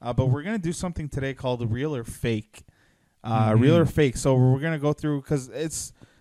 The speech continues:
Speaker 1: really the only way to look at it is real or fake because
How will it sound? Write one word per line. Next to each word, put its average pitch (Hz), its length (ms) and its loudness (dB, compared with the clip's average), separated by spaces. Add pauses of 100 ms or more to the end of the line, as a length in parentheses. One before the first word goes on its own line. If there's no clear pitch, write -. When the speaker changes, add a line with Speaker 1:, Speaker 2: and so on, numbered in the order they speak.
(200)
Speaker 1:
really 240 360 4
the 175 160 -2
only 202 180 0
way 170 160 0
to 151 100 2
look 139 240 -2
at 143 60 -2
it 127 120 -2
is 131 200 -2
real 135 180 2
or 117 80 2
fake 127 240 -2
because 117 380 -4